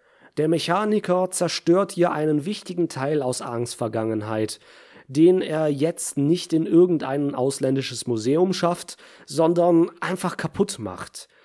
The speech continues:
Hier in der westlichen Welt, in der ich momentan lebe, die früher ganz gerne mal Kolonialmacht war, kann man Angs Leid vielleicht verstehen, aber nie nachvollziehen,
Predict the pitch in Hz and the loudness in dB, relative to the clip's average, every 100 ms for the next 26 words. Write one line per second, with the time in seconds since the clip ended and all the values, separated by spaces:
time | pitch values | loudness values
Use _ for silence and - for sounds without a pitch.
0 | _ _ _ _ - - 160 214 226 196 | _ _ _ _ -12 -4 0 2 2 2
1 | 147 135 151 170 - 175 180 160 185 190 | 4 4 4 2 4 2 4 2 4 4
2 | 175 147 135 123 123 120 135 160 165 170 | 2 2 2 2 0 0 -2 -2 -2 0
3 | 175 170 165 160 165 160 160 175 165 - | 2 0 -2 2 4 4 2 0 -2 -12
4 | - 254 240 - 233 240 247 220 247 247 | -4 2 2 2 0 0 0 0 -2 -2
5 | 240 240 214 165 147 147 151 151 143 139 | -2 0 2 2 4 2 2 2 4 2
6 | 127 131 139 - 135 147 185 226 - - | 2 2 0 -2 -4 -2 -2 -4 -6 -18
7 | - - - 156 190 220 185 196 196 226 | -20 -16 -10 -6 -4 -2 -2 -2 -4 -2
8 | 147 160 175 - 143 135 165 165 - 156 | -2 0 -2 -2 -4 -2 -2 -4 -2 0
9 | 170 190 - 175 160 - 147 151 156 160 | 0 -2 -2 -4 -2 0 2 2 2 -2
10 | - - 151 143 156 147 143 139 147 165 | -6 -6 -4 0 2 2 2 2 2 2
11 | 170 151 143 147 - 123 107 - 98 92 | 2 2 0 -2 -4 -4 -4 -8 -8 -8
12 | 92 | -10